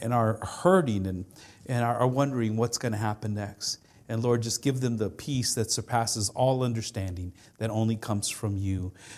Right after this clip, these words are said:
We pray for Matt, and, uh, and we ask God that you, you continue to give J-, uh, Jane the ability to minister to Matt as he goes through this procedure tomorrow morning. Give him the, the confidence and to, to know that you are Lord and that you are Savior,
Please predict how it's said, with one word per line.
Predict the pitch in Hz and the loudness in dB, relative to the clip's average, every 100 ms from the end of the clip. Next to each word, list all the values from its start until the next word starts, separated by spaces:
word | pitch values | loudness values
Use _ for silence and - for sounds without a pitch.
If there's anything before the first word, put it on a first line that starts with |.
| - | -4
We | 110 | -2
pray | - 135 | 4 4
for | 135 143 | 4 2
Matt, | 139 151 110 104 | 4 6 4 2
and, | 127 110 113 | -2 0 2
uh, | 107 101 - - - - | 2 0 -2 -12 -16 -4
and | 113 | 2
we | 117 | 4
ask | 127 131 - | 6 4 4
God | 135 135 | 4 4
that | 123 - | 2 -2
you, | 120 110 - | -2 -2 -4
you | 123 113 120 | -4 -2 -2
continue | - 110 139 147 | -4 -2 0 2
to | 131 | 4
give | 117 143 135 113 107 | 4 6 6 6 2
J-, | 123 - | -6 -4
uh, | 113 | -4
Jane | 113 143 147 135 113 | 2 4 6 6 4
the | 107 107 | 4 2
ability | 101 123 123 117 | 4 4 4 2
to | - | 0
minister | 117 139 143 - 107 | 2 2 2 0 -2
to | 98 | -2
Matt | 95 92 101 | -2 -2 -2
as | 92 | -2
he | 113 | -2
goes | 127 123 117 | 0 -2 -4
through | 113 | -4
this | 110 | -4
procedure | - 110 - 135 113 | -4 -4 -4 -4 -4
tomorrow | 101 107 104 104 | -6 -6 -4 -4
morning. | 101 101 95 90 - - - - | -4 -4 -6 -8 -14 -20 -16 -2
Give | 127 120 | 0 2
him | 117 | 2
the, | 113 101 - - | 2 0 -8 -12
the | 117 | -2
confidence | - 147 147 123 104 98 113 | 6 6 4 -2 -2 -2 -2
and | 98 | -4
to, | 98 - - - | -6 -10 -20 -4
to | 131 | 0
know | 127 139 135 | 4 4 4
that | 123 | 2
you | 131 147 | 2 2
are | 135 | 2
Lord | 113 110 107 101 101 117 | 2 2 2 0 -2 -2
and | 107 | -2
that | 98 | 0
you | 147 | 2
are | 143 | 2
Savior, | 143 - 113 98 98 | 2 2 2 2 0